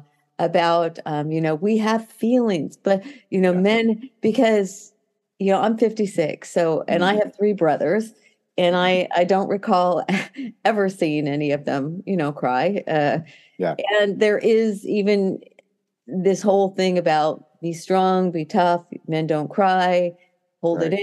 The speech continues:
Speaker 1: in, be strong for the family. And I'd love to know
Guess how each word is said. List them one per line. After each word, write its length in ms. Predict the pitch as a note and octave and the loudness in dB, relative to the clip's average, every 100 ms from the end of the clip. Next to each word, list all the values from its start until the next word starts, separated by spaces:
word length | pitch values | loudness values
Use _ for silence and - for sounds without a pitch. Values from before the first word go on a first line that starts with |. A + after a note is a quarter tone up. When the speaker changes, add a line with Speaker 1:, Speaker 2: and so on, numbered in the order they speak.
| G3 | 0
Speaker 1:
in, 580 | F#3+ F#3 F#3 - - D#3+ | 0 0 -2 -4 -6 -4
be 140 | F3 | -2
strong 380 | E3+ - E3+ E3+ | -2 0 0 0
for 100 | E3+ | -2
the 100 | D3+ | -4
family. 760 | D3 G3+ G#3+ G3+ G3 F#3 F3+ E3+ _ _ _ _ - | -2 -2 0 2 2 2 0 -4 _ _ _ _ -2
And 200 | G#3 G#3+ | 2 2
I'd 180 | G#3 G3+ | 2 2
love 260 | A3 A3 | 0 0
to 140 | - A3+ | -2 0
know 520 | G3 F#3+ F#3+ F3+ | 2 2 2 0